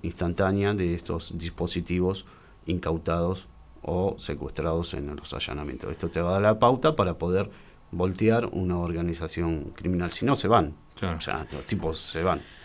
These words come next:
Speaker 2: Ahora, con el seguimiento, justamente hablando de justicia, con el seguimiento, lo que te quería preguntar de,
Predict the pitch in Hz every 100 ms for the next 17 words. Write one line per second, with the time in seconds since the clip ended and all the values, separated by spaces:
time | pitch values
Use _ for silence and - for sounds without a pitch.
0 | - 117 123 120 120 117 - 123 127 135
1 | 143 147 139 120 - 117 123 123 120 117
2 | 110 110 117 117 101 107 - 127 127 107
3 | 104 98 107 107 117 120 120 107 101 107
4 | 107 107 104 101 113 117 117 - 107 98
5 | 101 104 104 107